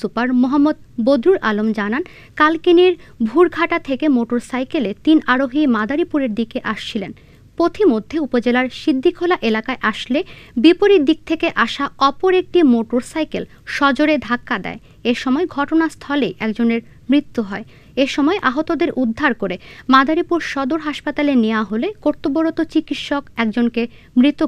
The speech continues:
ঘোষণা করেন। নিহতদের মরদেহ ময়নাতদন্তের জন্য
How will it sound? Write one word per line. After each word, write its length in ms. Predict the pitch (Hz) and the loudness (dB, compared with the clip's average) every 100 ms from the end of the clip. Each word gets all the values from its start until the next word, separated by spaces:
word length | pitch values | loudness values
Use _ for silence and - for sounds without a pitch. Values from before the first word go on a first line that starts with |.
| 226 | -4
ঘোষণা 280 | 202 226 214 | -4 -4 -4
করেন। 220 | 190 190 208 - - - | -4 -6 -6 -12 -10 2
নিহতদের 440 | 302 330 359 370 349 262 | 4 4 2 2 2 2
মরদেহ 320 | 226 226 233 294 | 0 -2 0 0
ময়নাতদন্তের 720 | 254 254 320 339 320 320 285 202 | 2 0 -2 -2 0 0 0 -4
জন্য 160 | 190 | -8